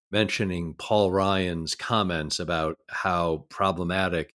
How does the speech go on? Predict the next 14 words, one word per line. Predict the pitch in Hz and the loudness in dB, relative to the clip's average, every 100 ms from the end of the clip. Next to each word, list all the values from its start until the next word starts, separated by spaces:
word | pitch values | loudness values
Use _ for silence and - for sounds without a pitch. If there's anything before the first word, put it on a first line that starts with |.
| - | -6
Trump | - 110 95 | 0 2 2
is | 87 82 78 87 | 2 2 2 -2
and | 80 | -2
how, | 78 92 82 82 76 78 | 0 0 2 0 0 -2
oh | 92 92 76 85 | -2 -2 -2 -4
gosh, | 92 90 82 | 0 0 2
everything | 98 98 98 90 | 2 2 0 -2
that | 80 | -2
happened | 87 92 95 90 82 78 - _ - | 0 0 0 -2 -2 -6 -12 _ -10
in | 80 | -8
January | 73 98 101 92 82 80 | 0 2 4 2 2 0
of | 78 - | -2 -6
twenty | - 98 87 | -2 0 0
twenty-one, | 82 - 87 82 101 98 82 | -2 -2 0 0 2 2 0